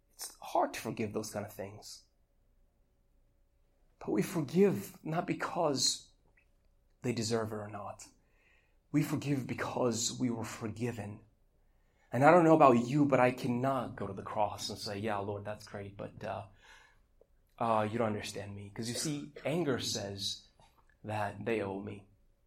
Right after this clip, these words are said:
Anger says they owe me. So, I know there's so much more that affects the heart, but obviously I don't have to go to, into every single one of them. Jealousy says that God owes me,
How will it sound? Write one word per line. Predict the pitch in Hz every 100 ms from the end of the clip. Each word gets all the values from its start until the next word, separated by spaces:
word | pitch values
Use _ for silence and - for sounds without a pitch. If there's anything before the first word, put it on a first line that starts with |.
| _ _ _ _ _ _ _ _ _ _ _ _ _ _ _
Anger | 120 139 131
says | - 110 101 98 - - _ - - - -
they | 120
owe | - 113 101
me. | 95 95 - - - _ - _ _ _ _ _ _ -
So, | - 185 156 - - - - _ _ _ _ _ _ _ _ _
I | 185
know | 233
there's | 277 202 -
so | -
much | 220 - 165
more | 160 151
that | 123
affects | 117 127 -
the | 117
heart, | 113 110 104
but | 127
obviously | 127 131 - 120
I |
don't | 117
have | 117 117 113 -
to | 107
go | 110 107
to, | 101 - - -
into | 113 107 - -
every | 120 113
single | 117 113 98
one | 98 98
of | 92
them. | 92 95 - _ - - - 120
Jealousy | 147 202 202 202
says | 160 - 139
that | -
God | 127 113
owes | 107 104 101
me, | 104 104